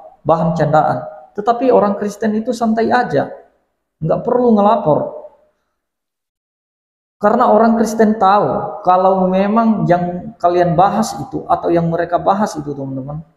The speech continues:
itu pemahaman yang keliru. Mereka membahas ayat-ayat Alkitab secara tidak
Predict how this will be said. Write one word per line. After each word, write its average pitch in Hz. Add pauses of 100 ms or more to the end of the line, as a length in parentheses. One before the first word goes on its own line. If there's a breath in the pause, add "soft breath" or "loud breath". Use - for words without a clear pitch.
(320)
itu 208
pemahaman 175
yang 180
keliru. 202 (300)
Mereka 220
membahas 196
ayat-ayat 175
Alkitab -
secara 160
tidak 151